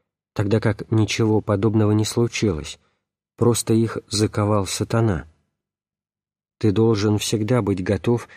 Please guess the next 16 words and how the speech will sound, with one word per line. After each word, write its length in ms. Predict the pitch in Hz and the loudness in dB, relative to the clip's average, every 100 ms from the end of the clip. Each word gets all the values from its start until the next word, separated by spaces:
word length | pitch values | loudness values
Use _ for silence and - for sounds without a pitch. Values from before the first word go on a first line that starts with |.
| _ | _
дать 320 | 101 107 95 110 | -2 0 0 -4
отпор, 440 | - - 110 - - _ | -4 0 0 -2 -10 _
оказать 460 | 104 117 98 107 - | -4 0 0 0 -2
сопротивление, 960 | 107 - 104 - 113 120 104 82 73 - _ _ | -4 -4 -2 0 2 2 2 0 -6 -12 _ _
прорвать 580 | 113 110 110 113 117 104 | 0 2 2 2 0 -2
эту 280 | 92 92 90 | -4 -4 -2
сатанинскую 760 | 110 110 107 104 90 - 98 | -2 0 2 2 0 -2 -2
блокаду. 560 | 90 104 107 107 78 69 _ _ _ _ _ _ _ _ _ _ | 0 0 0 -2 -2 -6 _ _ _ _ _ _ _ _ _ _
Должен 500 | 104 110 104 98 104 | 2 2 4 2 2
действовать 540 | 107 131 - 101 95 - | 2 0 -2 -2 -2 -2
как 240 | 104 - | -6 -4
человек, 520 | - 101 104 131 135 - - | -2 -2 0 0 -2 -10 -12
схваченный 840 | - - 107 123 131 113 107 104 104 | -6 0 4 4 2 0 2 2 2
и 20 | |
удерживаемый 800 | 101 98 113 98 101 104 104 104 | 0 0 0 0 0 2 2 2
разбойниками, 840 | 117 107 117 117 90 80 76 69 | 0 0 2 4 2 -2 -8 -10